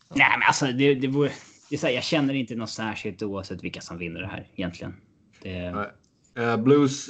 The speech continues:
Speaker 1: det är inte
Speaker 2: första
Speaker 1: så lätt
Speaker 2: f-
Speaker 1: att man hatar åt något håll egentligen.
Speaker 2: Blues första finalen sedan nittonhundrasjuttio.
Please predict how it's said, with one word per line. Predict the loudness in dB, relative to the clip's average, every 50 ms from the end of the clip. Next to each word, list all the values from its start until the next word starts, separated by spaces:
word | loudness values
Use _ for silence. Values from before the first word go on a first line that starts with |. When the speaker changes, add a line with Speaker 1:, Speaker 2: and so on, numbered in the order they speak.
| -12 -14 _ _
Speaker 1:
det | 0
är | 0
inte | 2 2
Speaker 2:
första | 2 2 2 2
Speaker 1:
så | 2 4
lätt | 2 2
Speaker 2:
f- | 0 -4 -8
Speaker 1:
att | -10
man | -10 -10 -8
hatar | -6 -6 -4 -4 -4 -4 -4 -6 -8
åt | -6 -6
något | -6 -6 -8 -10 -10
håll | -8 -4 -4 -4 -4 -4 -4
egentligen. | -4 -6 -6 -8 -8 -8 -8 -8 -10 -14 -18 -20 -20 -20 -20 -20 -20 -20 _
Speaker 2:
Blues | -4 0 2 2 2 0 -2 -4
första | -6 -6 -6 -6 -4 -2 0 2 4 4 4 4 2 2 0
finalen | 0 -2 0 2 4 4 4 4 2 0
sedan | 0 0 0 2 2 4 4 6 6
nittonhundrasjuttio. | 4 4 2 -2 -4 -4 -4 -4 -2 -2 -4 -4 -8 _ _ -6 -4 -4 -4